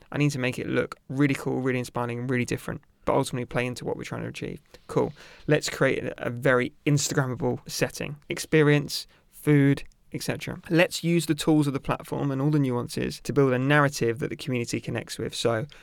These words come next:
pre-launch, I literally Instagram videoed myself every single day building the restaurant. You know what?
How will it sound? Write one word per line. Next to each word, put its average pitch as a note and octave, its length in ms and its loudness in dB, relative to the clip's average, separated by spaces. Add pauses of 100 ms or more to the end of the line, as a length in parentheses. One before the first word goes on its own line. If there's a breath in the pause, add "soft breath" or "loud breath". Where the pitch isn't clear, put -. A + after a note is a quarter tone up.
(160 loud breath)
pre-launch, C#3 720 2 (120)
I A#2+ 140 -2
literally C3 420 0
Instagram C3 400 0
videoed A#2+ 300 4
myself A#2 500 -4
every C3 180 -2
single A#2+ 200 -4
day A#2 160 0
building A#2+ 440 -2
the A2+ 60 -4
restaurant. A#2 540 -6
You E3 80 2
know E3 100 4
what? - 180 -2